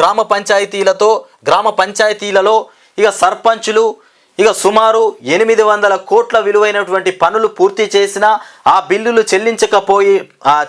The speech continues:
చెల్లించకపోయిందని మంత్రి వెల్లడించారు. పూర్తి చేసిన పనులకు బిల్లులు పెండింగ్లో ఉండి సర్పంచులు ఇబ్బందులు పడుతున్నటువంటి విషయం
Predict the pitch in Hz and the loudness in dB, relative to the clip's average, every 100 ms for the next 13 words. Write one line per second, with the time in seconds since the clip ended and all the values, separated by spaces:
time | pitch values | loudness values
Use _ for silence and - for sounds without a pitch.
0 | 175 202 226 226 208 196 180 214 214 202 | -4 -2 0 0 0 0 2 2 0 0
1 | 226 220 - - - 131 196 226 202 165 | 0 -4 -8 -20 -4 -2 0 0 2 2
2 | 202 208 185 127 87 - - - - 240 | 2 0 0 -2 -2 -6 -20 -12 -2 0
3 | 247 190 220 214 202 196 196 226 220 175 | 0 -2 -2 0 0 0 0 0 0 -2
4 | 143 208 233 214 196 208 220 220 214 185 | -2 0 0 0 -2 -2 -2 0 0 0
5 | 190 220 - 190 185 226 220 196 170 170 | 0 -2 -2 -2 0 -2 -2 -6 -4 -2
6 | 185 214 208 202 180 185 202 190 175 180 | -2 0 0 0 -2 0 -2 0 -2 -2
7 | 165 160 202 226 | -2 0 0 -2